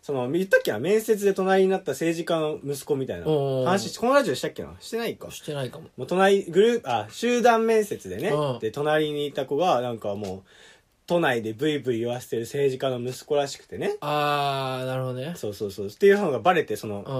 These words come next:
Speaker 2: ん。
Speaker 1: アイスブレイクの間にね。
Speaker 2: うん。
Speaker 1: 「いや、やっぱすげえな」みたいな。
Speaker 2: うん。
Speaker 1: 「俺のお父さん、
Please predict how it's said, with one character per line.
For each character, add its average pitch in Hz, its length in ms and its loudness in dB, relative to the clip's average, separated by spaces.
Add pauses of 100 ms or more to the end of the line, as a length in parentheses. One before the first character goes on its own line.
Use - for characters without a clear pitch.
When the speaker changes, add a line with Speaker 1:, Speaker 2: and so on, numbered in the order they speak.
(100)
Speaker 2:
ん。 - 120 -18
Speaker 1:
ア 147 100 0
イ 156 80 4
ス 160 140 -2
ブ 151 80 -2
レ 165 80 2
イ 147 60 4
ク - 80 -4
の 104 80 -4
間 101 180 -4
に 101 80 -8
ね。 143 80 -6
Speaker 2:
う 143 60 -6
ん。 120 400 -6
Speaker 1:
「い - 20 -14
や、 98 160 -8
や - 80 -6
っ 95 60 -12
ぱ 104 80 -8
す 120 160 -8
げ 185 80 4
え 294 80 0
な」 349 120 -2
み 123 100 -6
た 98 80 -8
い - 20 -14
な。 - 60 -18 (160)
Speaker 2:
う - 20 -6
ん。 123 100 -2
Speaker 1:
「俺 - 40 0
の 208 100 2
お - 20 -4
父 254 220 0
さ 143 140 -4
ん、 104 140 -10